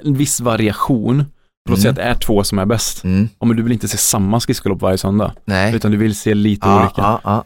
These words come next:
Speaker 2: ja, ja.
Speaker 1: Eh, så därav lottar man då några
Speaker 2: Ja, ja.
Speaker 1: sådär. Eh, men det som sker på O S och anledningen till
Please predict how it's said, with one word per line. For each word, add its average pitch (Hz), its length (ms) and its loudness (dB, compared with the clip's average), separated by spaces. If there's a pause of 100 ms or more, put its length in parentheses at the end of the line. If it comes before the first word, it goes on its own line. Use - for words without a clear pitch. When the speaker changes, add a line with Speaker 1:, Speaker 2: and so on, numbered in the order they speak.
Speaker 2:
ja, 104 260 -4
ja. 101 460 0
Speaker 1:
Eh, 90 60 -6 (440)
så 113 140 -14
därav 113 400 0
lottar 104 500 -2
man 107 100 2
då 101 80 2
några 95 400 2 (220)
Speaker 2:
Ja, 98 160 0 (180)
ja. 101 140 0
Speaker 1:
sådär. - 220 -4 (160)
Eh, 104 380 2
men 110 560 0 (600)
det 117 120 2
som 104 140 -4
sker 104 180 0
på 101 160 -4
O 113 200 0
S 127 100 -2
och 117 60 0
anledningen 101 260 0
till 104 80 -2